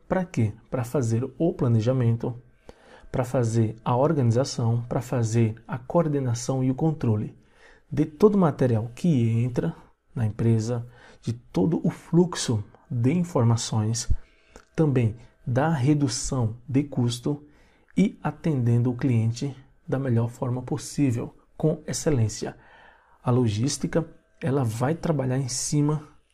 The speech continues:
de toda essa informação. Por isso que eu preciso, é, da administração pra fazer, é, total gestão de toda a empresa. Também, chamada de logística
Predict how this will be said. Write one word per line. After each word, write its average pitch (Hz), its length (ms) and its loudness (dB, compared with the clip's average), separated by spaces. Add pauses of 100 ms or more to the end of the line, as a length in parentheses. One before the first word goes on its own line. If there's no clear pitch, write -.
(160)
de 143 140 -2
toda 143 440 -2
essa 160 280 -4
informação. 139 600 -2 (640)
Por 170 140 2
isso 170 200 4
que 180 140 2
eu 175 60 4
preciso, 139 840 4 (540)
é, 120 280 2
da 135 280 -4
administração 131 880 -2 (400)
pra 123 120 -4
fazer, 117 560 0 (580)
é, 117 360 4
total 156 500 0
gestão 147 520 -4 (280)
de 131 160 4
toda 113 340 0
a 120 40 2
empresa. - 520 -2 (800)
Também, 131 420 2 (180)
chamada 120 460 2
de 127 100 4
logística 135 760 0